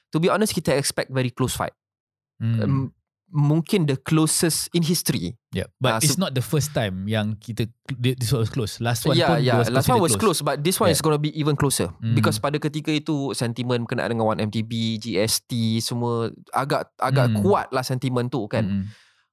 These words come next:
Speaker 1: Um, per-, apa tu, ber-, berbeza dengan P R U sebelum-sebelum ini, s-, sekarang penggunaan media sosial dah makin mantap. So,
Speaker 2: Hmm.
Speaker 1: lagi, lagi ramai orang menggunakan media sosial
Speaker 2: Yep.
Speaker 1: untuk, uh, put forth,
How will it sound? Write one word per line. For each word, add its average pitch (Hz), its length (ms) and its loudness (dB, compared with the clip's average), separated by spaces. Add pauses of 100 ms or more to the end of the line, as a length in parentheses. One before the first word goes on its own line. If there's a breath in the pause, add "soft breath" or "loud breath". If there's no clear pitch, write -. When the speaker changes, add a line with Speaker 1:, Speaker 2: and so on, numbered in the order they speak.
Speaker 1:
Um, 110 400 2 (140)
per-, - 180 -2
apa 131 180 -2
tu, 165 140 0 (480)
ber-, 139 260 0
berbeza 135 520 0 (340)
dengan 127 380 -2
P 131 160 -4
R 127 160 -2
U 131 80 0
sebelum-sebelum 127 600 -2
ini, 143 220 0
s-, 139 160 -2 (100)
sekarang 139 680 -2
penggunaan 123 400 -2
media 127 240 0
sosial 135 420 -2
dah 113 80 -2
makin 107 300 -4
mantap. 120 420 -4
So, - 180 -4
Speaker 2:
Hmm. 113 120 2
Speaker 1:
lagi, 113 340 0
lagi 113 300 -2
ramai 117 240 0
orang 117 180 2
menggunakan 110 300 -2
media 110 160 -2
sosial 127 640 0
Speaker 2:
Yep. 107 180 2 (160)
Speaker 1:
untuk, 120 400 -4 (240)
uh, - 240 -2 (240)
put - 240 -2
forth, 135 240 0